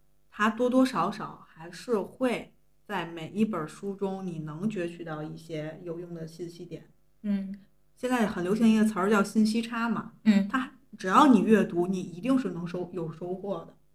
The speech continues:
Speaker 2: 对。
Speaker 1: 哪怕它可能大部分的内容是你了解的，或者是这些方法是你很难切实的去落实掉的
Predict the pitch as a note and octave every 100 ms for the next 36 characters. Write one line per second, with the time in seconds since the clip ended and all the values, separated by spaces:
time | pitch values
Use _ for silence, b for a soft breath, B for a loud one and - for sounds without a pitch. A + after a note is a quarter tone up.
0 | - F#3 E3 - _ F#3 D#3+ D#3 - C4
1 | - G#3 G3 G#3 G#3 F3 E3+ E3 F3+ A3
2 | - - C4 G#3 A3+ A3 F#3+ G3 G3+ F3
3 | F3+ G3+ F#3 E3+ D3+ E3+ G3 D#3+ - _
4 | _ _ _ _ C4 A3+ F3+ E3+ F3 F#3+
5 | F#3 G#3 A3 A3 A3+ D#3 - G#3+ F#3 F#3
6 | E3 D#3+ F#3 G#3+ B3 G3 F3+ F#3+ G3 G#3+
7 | F#3+ - - B3+ G#3 F3 E3 E3 E3 -